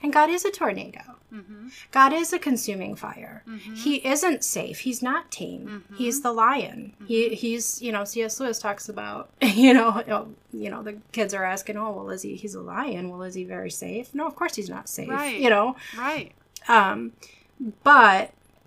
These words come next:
Speaker 1: he, he's not a destroyer just to destroy, and I think
Speaker 2: Right.
Speaker 1: that's what Odie would have said.
Speaker 2: Yes.
Speaker 1: You know?
Speaker 2: Yes.
Speaker 1: Um, yeah, so,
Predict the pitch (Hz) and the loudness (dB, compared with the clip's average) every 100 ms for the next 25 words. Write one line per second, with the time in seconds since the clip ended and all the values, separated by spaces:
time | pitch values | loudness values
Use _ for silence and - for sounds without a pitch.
0 | _ _ _ _ - 220 233 214 226 220 | _ _ _ _ -6 -2 -2 -2 -4 -4
1 | 220 208 202 196 - 208 196 202 190 185 | -4 -4 -6 -8 -6 -6 -6 -6 -6 -8
2 | - - 165 - 247 202 185 185 208 202 | -8 -10 -10 -2 0 0 -4 -8 -8 -4
3 | 190 185 - - 190 196 170 - - - | -4 -4 -10 -8 -4 -2 -4 -6 -12 -10
4 | - - 202 - - - - - 214 185 | -10 -8 -10 -10 -16 -20 -20 -6 -4 -4
5 | 175 180 _ _ 208 170 - - 214 202 | -6 -12 _ _ -18 -18 -20 -8 -4 -4
6 | 196 214 214 - _ _ _ _ - 214 | -4 -10 -14 -16 _ _ _ _ -2 2
7 | 185 185 - 180 - | 2 0 -2 -2 -6